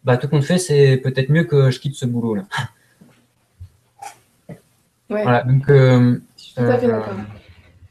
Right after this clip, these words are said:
Speaker 2: Ouais, merci beaucoup. Euh, alors, euh, bah, écoute, merci, Dani, pour, euh, pour tes questions.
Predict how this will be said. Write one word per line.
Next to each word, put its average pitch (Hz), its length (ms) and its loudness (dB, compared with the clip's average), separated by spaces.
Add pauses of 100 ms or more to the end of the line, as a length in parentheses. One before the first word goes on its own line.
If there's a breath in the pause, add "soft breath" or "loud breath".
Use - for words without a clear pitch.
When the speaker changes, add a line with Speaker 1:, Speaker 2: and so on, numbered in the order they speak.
(1500)
Speaker 2:
Ouais, 196 200 -6
merci 214 300 -6
beaucoup. 247 580 -4
Euh, 196 340 -4
alors, 202 280 -4
euh, 190 320 -6
bah, 185 140 -4
écoute, 208 240 -8
merci, 208 300 -6
Dani, 214 340 -2
pour, 190 240 -10
euh, 185 240 -6
pour 196 180 -14
tes 202 140 -8
questions. 233 480 -8